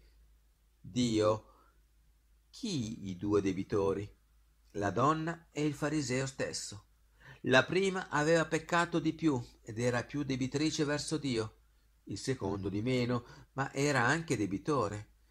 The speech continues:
Gesù perdonava tutti e due, ma era più contento della condotta della donna, in quanto la vedeva più pentita,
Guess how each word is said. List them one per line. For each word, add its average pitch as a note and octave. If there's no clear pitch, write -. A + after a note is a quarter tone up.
Gesù C3
perdonava E3
tutti F#3+
e E3
due, A#2
ma A2+
era A#2
più D#3
contento D3
della B2
condotta C3+
della C#3+
donna, A2
in C#3+
quanto E3+
la D3
vedeva C#3
più E3+
pentita, B2+